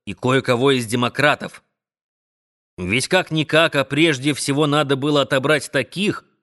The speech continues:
которые не провалятся на выборах. Впрочем, насколько я понимаю, большинство из них вовсе и не собирается потакать Каупервуду.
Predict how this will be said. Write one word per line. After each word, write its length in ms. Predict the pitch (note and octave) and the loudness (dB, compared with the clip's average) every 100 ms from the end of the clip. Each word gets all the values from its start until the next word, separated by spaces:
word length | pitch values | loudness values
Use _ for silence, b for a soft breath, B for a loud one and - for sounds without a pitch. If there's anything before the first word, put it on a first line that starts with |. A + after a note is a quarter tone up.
| _ _ | _ _
которые 460 | A2 G2 C#3 D3+ D3+ | -6 0 2 2 2
не 140 | D3+ | 0
провалятся 600 | C#3+ C3+ D3 E3 D3 - | 0 0 2 2 0 -2
на 160 | C3+ C#3+ | -2 2
выборах. 540 | E3+ D3 A2 F#2 - _ _ _ _ _ _ _ _ _ _ - | 2 2 0 -2 -10 _ _ _ _ _ _ _ _ _ _ -18
Впрочем, 460 | - C3+ C3 B2 | -2 0 2 0
насколько 520 | B2 A#2+ - D3 C3 | -2 -4 0 0 0
я 160 | A2+ A#2 | 0 -2
понимаю, 600 | G2+ G#2 A2+ D3+ A#2+ F2+ - _ _ _ | -2 -4 0 2 0 -4 -10 _ _ _
большинство 840 | - E2+ G#2+ A2 C3 C3+ - E3+ F#3+ | -14 -6 -4 -2 -2 -2 -2 0 0
из 240 | D#3+ C#3+ | 0 -2
них 220 | E3+ D3 | 0 -2
вовсе 480 | A#2 D#3+ G#3 - E3 | 0 0 0 -2 -8
и 140 | D#3+ | -2
не 120 | E3 D3+ | 0 0
собирается 640 | D3+ D3 F3 D3 A2 - | 0 0 2 2 0 -6
потакать 520 | - A#2 A#2+ C3 A2+ | -6 -4 -2 -2 -4
Каупервуду. 880 | - C3 G#2+ A2+ G#2+ G2+ G#2 F#2 D#2+ | 0 0 0 -2 -4 -4 -4 -6 -8